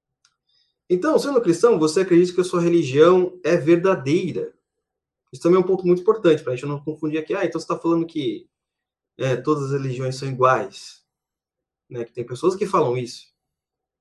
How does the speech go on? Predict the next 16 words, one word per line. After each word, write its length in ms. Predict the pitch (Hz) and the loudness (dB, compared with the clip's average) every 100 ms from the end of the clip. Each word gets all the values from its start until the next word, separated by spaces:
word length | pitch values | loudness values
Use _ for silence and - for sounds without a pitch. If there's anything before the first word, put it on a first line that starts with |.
| _ _ - | _ _ -8
E 40 | |
a 80 | 120 | -4
minha 200 | 143 139 | -4 -4
fala, 580 | - 156 185 185 - _ _ _ - | 2 4 6 2 -4 _ _ _ -6
ela 180 | 117 117 | -4 -2
pode 220 | 139 135 | -2 -2
até, 560 | 135 147 190 196 202 - _ _ | -2 -2 -2 -4 -6 -14 _ _
até 360 | 135 131 143 160 | -14 -8 -2 -2
dar 280 | 165 170 196 | 2 2 4
a 80 | 185 | 2
entender 440 | 156 151 143 147 | 2 -2 -4 -4
isso. 460 | 131 151 - - _ _ | -6 -10 -12 -20 _ _
Não, 240 | 165 190 180 | -4 -2 -2
muito 200 | 123 - | -4 -6
pelo 180 | 151 156 | -6 -4
contrário. 680 | 196 190 180 165 131 - | -6 -2 0 0 -2 -6